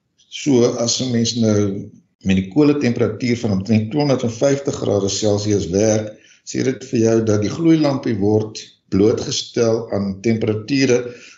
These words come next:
waaraan hy min of meer gewoond is, as ons dit so kan stel. Dus dit sê 'n gloeilampie wat brand met daardie, uh, gloeidraadjie wat hier by die tussen sewentienhonderd en drieduisend grade Celsius is, maak die glas in elk geval warm tot omtrent so tweehonderd, tweehonderdvyftig grade Celsius.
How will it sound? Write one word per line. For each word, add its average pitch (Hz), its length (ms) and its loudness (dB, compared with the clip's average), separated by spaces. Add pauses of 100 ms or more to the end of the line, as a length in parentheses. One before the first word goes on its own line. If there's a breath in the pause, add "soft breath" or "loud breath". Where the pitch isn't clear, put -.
(160 loud breath)
waaraan 113 380 2
hy 113 140 4
min 107 220 4
of 127 120 -4
meer 123 180 2
gewoond 104 500 -2
is, 104 140 -2
as 104 140 -6
ons 95 120 -10
dit 98 120 -10
so 95 220 -4
kan 98 180 -4
stel. 90 420 -4
Dus 92 220 -8
dit 107 120 -6
sê 120 260 0
'n 110 40 0
gloeilampie 123 560 0
wat 87 220 -2
brand 110 340 0
met 101 120 2
daardie, 85 480 -4 (580 soft breath)
uh, - 280 -12 (100)
gloeidraadjie 95 840 2
wat 87 180 -4
hier 82 120 -6
by 98 140 2
die 87 400 -4 (320)
tussen 101 560 -2
sewentienhonderd 110 920 0
en 92 120 0
drieduisend 101 440 0
grade 90 300 -2
Celsius 123 640 0
is, 113 160 -4
maak 104 260 0
die 117 100 -2
glas 127 320 0
in 123 120 -4
elk 117 160 -2
geval 127 360 -2
warm 107 340 0
tot 110 180 -2
omtrent 107 360 0
so 104 220 -2
tweehonderd, 107 540 2
tweehonderdvyftig 107 760 0
grade 92 300 -4
Celsius. 104 720 -4